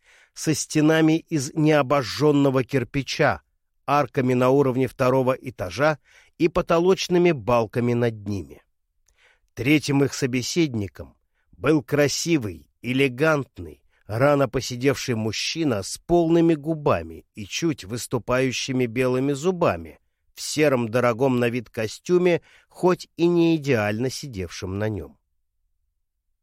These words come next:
По-видимому, это был кинорежиссёр, который только что закончил съёмки фильма,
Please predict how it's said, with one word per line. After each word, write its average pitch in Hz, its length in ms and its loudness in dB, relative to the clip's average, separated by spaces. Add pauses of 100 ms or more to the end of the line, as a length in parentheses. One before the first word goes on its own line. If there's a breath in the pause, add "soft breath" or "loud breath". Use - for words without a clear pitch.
(580 soft breath)
По-видимому, 156 960 2 (200)
это 147 320 0
был 143 320 2
кинорежиссёр, 139 1200 -2
который 113 480 -2 (100)
только 151 360 0
что - 220 -6
закончил 131 580 -2
съёмки 139 500 -2
фильма, 117 540 -8